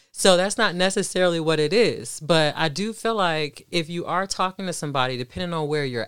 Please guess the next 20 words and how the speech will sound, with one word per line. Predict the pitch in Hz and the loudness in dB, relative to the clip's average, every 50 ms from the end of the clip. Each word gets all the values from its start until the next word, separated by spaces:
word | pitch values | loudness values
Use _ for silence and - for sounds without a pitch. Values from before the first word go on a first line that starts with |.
| - | -4
at | - 190 214 170 123 117 - - _ _ _ _ _ _ _ - | -4 -2 0 0 0 -2 -4 -8 _ _ _ _ _ _ _ -2
and | 151 160 147 | 0 0 2
you're | 135 135 | 2 0
dating | 131 117 147 156 170 180 180 165 156 | 0 2 4 4 4 2 2 -2 -4
somebody, | 143 - 147 135 131 123 123 120 117 117 107 104 117 - - - - _ _ - | -2 -2 -4 -4 -2 0 0 0 0 -2 -6 -10 -10 -14 -18 -20 -20 _ _ -4
you | 202 208 | -2 2
know, | 196 170 147 147 147 147 | 2 4 2 2 0 -2
maybe | 151 160 175 196 220 214 208 202 190 - | 0 2 2 2 2 0 -2 -2 -2 0
it | 170 170 | 0 0
might | 170 160 160 165 156 156 | 2 2 2 2 2 -2
seem | - - 180 175 170 170 - - | -2 -2 -2 -2 -2 -4 -4 -2
a | 170 | -2
little, | 165 170 175 175 170 | -2 0 2 0 2
like, | 165 165 165 156 156 - | 2 2 0 0 -2 -2
extra | - 165 160 - - - 180 | -2 -2 -2 -2 -4 -6 -6
clingy | 165 - - 208 196 202 202 202 208 202 202 202 - | -6 -4 -6 -4 -4 -4 -4 -4 -4 -4 -6 -6 -2
if | - 185 170 - | -2 -2 -2 0
you're | 190 196 | 0 0
like, | 190 190 185 175 170 - _ - | 0 2 0 0 -2 -2 _ 0
"Oh, | 208 214 214 220 214 214 214 208 | 0 2 4 4 4 4 2 0